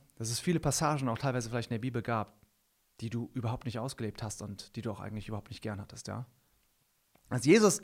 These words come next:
ab heute der Herr ist, ja, und dass er nur das Sagen hat, egal wie crazy es sein wird, ja, egal ob du gesellschaftsfähig bist,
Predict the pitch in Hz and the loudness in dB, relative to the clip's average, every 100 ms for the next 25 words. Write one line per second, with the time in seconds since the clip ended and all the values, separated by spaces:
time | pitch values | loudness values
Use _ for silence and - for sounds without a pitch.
0 | - 233 - 180 196 190 120 104 127 110 | 4 4 8 12 12 12 4 4 2 4
1 | 143 175 110 - - - 120 135 135 127 | 6 6 4 0 -6 0 2 2 2 2
2 | 120 - 165 175 165 135 - 131 127 104 | 0 -2 2 2 2 0 0 0 0 -2
3 | 104 - 117 156 175 175 180 - _ - | -4 -4 2 4 4 2 -2 -20 _ -4
4 | 131 170 - 156 143 131 131 117 110 95 | 0 0 2 4 4 2 2 2 2 0
5 | 95 127 - 165 180 180 151 123 117 156 | 0 2 4 6 6 6 4 2 2 0
6 | - 127 - 135 123 110 123 120 - | 0 -4 -4 0 0 0 -2 -4 -6